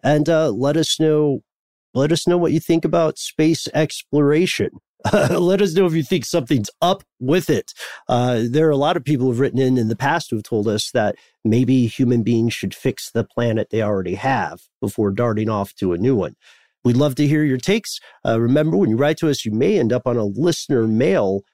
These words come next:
segment. Uh, so we try to make it easy to find us online.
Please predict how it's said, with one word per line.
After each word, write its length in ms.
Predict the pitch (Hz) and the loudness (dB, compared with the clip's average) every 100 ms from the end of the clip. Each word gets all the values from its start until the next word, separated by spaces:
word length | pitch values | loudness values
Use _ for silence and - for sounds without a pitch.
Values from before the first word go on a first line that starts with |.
| _ | _
segment. 540 | - - 104 95 139 - - - | -6 -2 -2 0 -2 -2 -16 -4
Uh, 240 | 110 107 | -2 0
so 180 | 98 - | 0 0
we 220 | 107 131 | 0 0
try 180 | 190 156 | 0 0
to 60 | 127 | 0
make 200 | 104 104 | -2 -2
it 100 | 110 - | -4 -2
easy 400 | 156 156 185 - - | -2 -2 -6 -8 -8
to 100 | 107 | -6
find 320 | 113 107 113 | -4 -2 -2
us 200 | 117 - - | -4 -8 -8
online. 480 | 95 104 95 82 | -4 -2 -2 -4